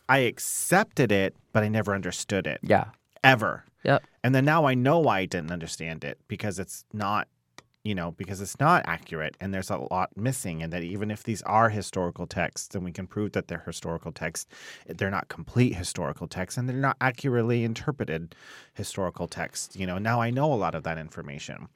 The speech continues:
Speaker 1: And I
Speaker 2: Mm-hmm.
Speaker 1: know that even, even if we are, even if we do have correctly or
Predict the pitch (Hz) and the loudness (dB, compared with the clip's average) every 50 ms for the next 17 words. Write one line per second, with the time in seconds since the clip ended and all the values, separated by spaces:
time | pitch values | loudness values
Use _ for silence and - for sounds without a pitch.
0 | _ _ - 117 110 98 98 101 101 101 101 101 98 98 90 101 - - 107 110 | _ _ -4 -2 0 2 4 2 2 2 2 2 0 2 0 -2 -2 0 -2 -2
1 | 101 113 113 110 110 - - - - - - - - _ _ _ _ _ _ _ | 0 0 0 0 -2 -4 -8 -18 -20 -20 -20 -20 -20 _ _ _ _ _ _ _
2 | - - 120 120 107 117 117 117 - - 120 113 - - 113 117 113 113 110 110 | -4 -2 -2 0 0 0 0 -2 -2 -2 -2 -2 0 4 4 6 6 6 6 4
3 | 107 - - - 101 113 113 107 - 110 90 110 107 107 107 110 107 - - - | 2 0 -2 -4 -2 0 -2 -2 -2 -4 -4 -4 -4 -2 -2 -4 -4 -6 -6 -6
4 | 110 107 - - 110 107 104 101 98 98 98 85 | -6 -6 -6 -4 -4 -2 0 2 2 0 0 -2